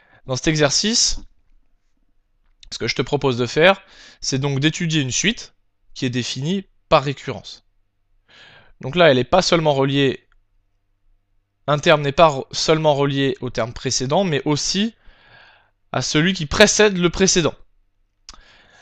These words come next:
Donc, si je représente un bout de, un bout de,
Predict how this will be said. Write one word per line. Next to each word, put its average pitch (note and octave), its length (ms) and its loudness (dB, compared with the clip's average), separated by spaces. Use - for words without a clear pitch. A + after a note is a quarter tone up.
Donc, C3+ 500 -6
si - 240 0
je F3 80 2
représente F#3 720 0
un D3 120 2
bout F3+ 220 0
de, C#3+ 340 0
un C#3+ 160 -2
bout F3 200 -4
de, A#2 580 -2